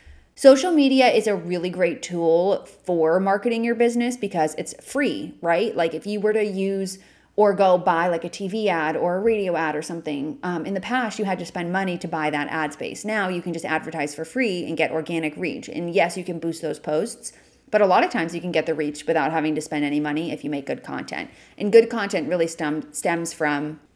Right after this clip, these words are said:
educating and teaching people and giving people value so that they trust you and know what you're saying and can learn something from you before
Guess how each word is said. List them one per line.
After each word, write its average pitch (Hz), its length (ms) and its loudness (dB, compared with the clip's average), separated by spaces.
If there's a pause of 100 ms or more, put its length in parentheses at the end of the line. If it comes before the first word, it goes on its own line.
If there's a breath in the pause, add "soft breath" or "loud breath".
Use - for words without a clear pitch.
(140)
educating 196 520 4
and 170 140 0
teaching 262 380 2
people 165 320 0
and 160 200 0
giving 214 280 4
people 208 260 -2
value 165 400 2
so 175 140 -8
that 165 160 -2
they 151 100 -2
trust 262 420 -2
you 208 220 0
and 165 100 0
know 160 120 0
what 156 160 -2
you're 143 120 -6
saying 220 540 0
and 156 160 -2
can 160 240 -4
learn 190 240 -2
something 165 320 -4
from 160 220 -4
you 151 120 0
before 160 800 -2